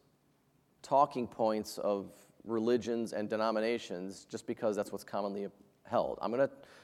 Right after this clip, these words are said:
talk about what's in the scriptures, and I'm not gonna say things that are not in the scriptures, okay? Um, so we're gonna see just what the scriptures say and not what we, we want them to teach. All right, uh,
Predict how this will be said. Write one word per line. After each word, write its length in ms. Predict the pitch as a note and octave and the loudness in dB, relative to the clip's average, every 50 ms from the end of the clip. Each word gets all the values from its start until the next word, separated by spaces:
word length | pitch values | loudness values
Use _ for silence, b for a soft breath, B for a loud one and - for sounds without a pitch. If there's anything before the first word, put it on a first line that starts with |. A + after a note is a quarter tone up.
| B B B - | B B B 2
talk 240 | - D3 C3+ C3 | 8 8 8 10
about 160 | B2+ B2 G#2+ G2+ | 10 8 8 8
what's 180 | A2+ C3 - | 8 6 6
in 80 | D#3 D#3 | 4 2
the 60 | D#3 | 0
scriptures, 460 | - - - A#2 - - A2+ A#2 A2+ | 0 0 0 0 2 2 0 2 2
and 80 | A#2 A#2+ | 2 2
I'm 80 | A#2+ | 2
not 140 | B2 A#2+ C3 | 2 2 2
gonna 120 | - B2 A#2+ | 2 -2 0
say 180 | - C3 A#2 | 0 0 0
things 180 | G#2+ A2+ A2+ G#2+ | 2 0 0 0
that 60 | G#2 | 0
are 60 | G2 G2+ | 0 0
not 160 | G2 F#2+ F2 | -2 -2 -2
in 60 | E2 | -4
the 60 | F#2+ | -8
scriptures, 440 | - - - B1+ - - - C#2+ E2 | -10 -10 -10 -10 -10 -12 -14 -14 -14
okay? 300 | E2+ E2+ F2+ F#2 G2 F#2 F#2+ B B B B B B B B B B - | -8 -4 -2 -2 -2 -4 -6 B B B B B B B B B B -4
Um, 460 | - F2+ F#2 F2+ F2 F2 F2 E2 F2 G2 A#2 - - - - _ - - _ - | -2 0 2 2 2 0 -2 -4 -8 -12 -16 -20 -20 -20 -20 _ -20 -20 _ -10
so 280 | - - E2+ E2 - - - - - _ _ _ _ _ _ _ - - - - - _ - _ _ - _ - - - | -4 -2 -2 -2 -2 -6 -12 -20 -20 _ _ _ _ _ _ _ -20 -20 -20 -20 -20 _ -20 _ _ -20 _ -18 -14 -12
we're 260 | - G2 F#2+ A#2 B2+ | -12 -2 0 2 2
gonna 120 | B2 C#3+ C3+ | 4 2 2
see 180 | - - C3+ | 2 0 2
just 200 | A2 B2+ C3 - | 2 0 0 0
what 80 | C3 B2 | -4 -6
the 60 | B2+ | -6
scriptures 340 | - - C3+ A2+ - A2 - | -4 -4 -4 -2 -2 -4 -4
say 320 | - - B2 A2 G#2 F#2+ | 2 4 4 6 6 4
and 60 | F2+ | 4
not 160 | F#2+ G#2 F#2 - | 2 2 2 2
what 140 | G#2+ E2 | 0 0
we, 220 | E2+ G#2+ G2+ G2 F#2 B B B B B B B | 0 0 -2 -2 -4 B B B B B B B
we 160 | - G2 G#2 | -2 -2 0
want 340 | G2 G2+ A2 A2 G#2+ G#2 - | 2 4 4 4 4 2 2
them 120 | F#2+ F2+ - | -2 -2 -2
to 80 | - | -6
teach. 400 | - - - - - - - - b b b b b b b b b | -8 -8 -8 -8 -8 -10 -14 -20 b b b b b b b b b
All 120 | - C#3 C3+ | 10 10 10
right, 180 | G2 D#2 - - - | 10 10 6 4 6
uh, 480 | C3 B2+ A#2+ A2+ G#2+ G#2 G2 F2 D#2 | 8 10 10 12 10 10 8 6 4